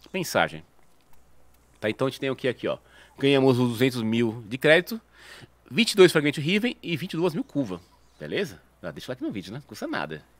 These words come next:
né? Beleza? Então, eu tô com vinte e dois fragmentos de Riven. Vou pegar um deles aqui, né? Dez, porque eu não tenho espaço, né? E vou vir aqui na Vigília de Ferro,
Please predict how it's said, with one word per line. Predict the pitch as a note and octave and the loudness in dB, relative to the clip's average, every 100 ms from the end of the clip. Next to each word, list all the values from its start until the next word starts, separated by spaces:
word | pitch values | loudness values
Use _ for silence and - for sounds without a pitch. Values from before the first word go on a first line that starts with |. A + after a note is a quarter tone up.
| - | -16
né? | - D2+ A2 D4+ _ _ _ | -8 -6 -6 -8 _ _ _
Beleza? | E2+ A2+ F3 F#2 | -6 -2 -2 -2
Então, | G2+ D3+ | 0 0
eu | |
tô | D3 | 0
com | D3 | -2
vinte | D3 | 2
e | |
dois | D3 | 0
fragmentos | - D3 C3+ D3 | 0 -4 -4 -4
de | F3+ | -4
Riven. | G3+ B3+ - - - - - | -4 -6 -10 -20 -20 -20 -10
Vou | - | -4
pegar | G3 G3+ | 6 8
um | F#3 B3 | 8 6
deles | D3+ E3+ B2+ | 6 6 4
aqui, | G#2+ F#3+ | -4 -2
né? | E3+ F3 - | 0 -2 -4
Dez, | - C3+ A#2+ | -2 0 -2
porque | - | -6
eu | |
não | F#2 | -8
tenho | G2 F2+ | -6 -8
espaço, | - G#2+ D#3 - | -4 -6 -6 -8
né? | G#2 C3 _ _ - _ | -10 -10 _ _ -20 _
E | - | -10
vou | G#2+ C3 | -6 -2
vir | C#3 | -2
aqui | C#3 C#3 | -4 -2
na | C3+ | -2
Vigília | A#2+ A#2+ C#3 | -2 -4 -6
de | C#3 | -6
Ferro, | - A2+ D3 | 0 0 0